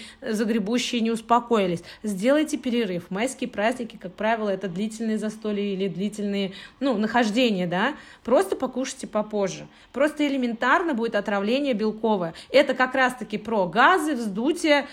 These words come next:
на следующий день, а хуже к вечеру, и то, что мы ночью не можем спать. Хуже всего,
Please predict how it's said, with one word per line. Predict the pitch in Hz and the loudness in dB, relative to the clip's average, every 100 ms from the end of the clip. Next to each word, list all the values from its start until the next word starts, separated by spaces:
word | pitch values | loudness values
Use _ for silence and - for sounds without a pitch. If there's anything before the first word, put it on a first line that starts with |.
| - - | -14 -4
на | 226 | -2
следующий | 247 262 254 240 240 | 0 2 2 0 -4
день, | 208 294 302 | -2 0 0
а | 226 | -2
хуже | - 269 254 | -2 -2 -2
к | 262 | -2
вечеру, | 262 359 - 269 262 - _ | 0 0 0 -4 -4 -10 _
и | 254 262 - - | -4 -2 -4 0
то, | 262 | 0
что | 262 247 | 2 -2
мы | 226 | 0
ночью | 220 247 - | 0 0 -2
не | 233 | -2
можем | 214 220 208 | -2 -2 -4
спать. | 208 - 170 175 _ _ _ _ _ _ _ _ _ - - - | -6 -12 -14 -14 _ _ _ _ _ _ _ _ _ -20 -12 0
Хуже | 403 339 | 2 2
всего, | - - 220 202 - | -2 -4 -2 -2 -2